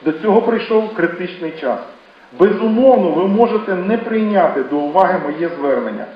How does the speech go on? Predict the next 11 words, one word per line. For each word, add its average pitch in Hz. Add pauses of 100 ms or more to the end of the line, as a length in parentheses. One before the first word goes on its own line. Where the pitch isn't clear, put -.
(300)
Але, 180 (380)
але 175
я 226
зобов'язана 196
зробити 160
все, 151
що 147
можу, 202 (300)
знаходячись 180 (400)
у 147
в'язниці. 135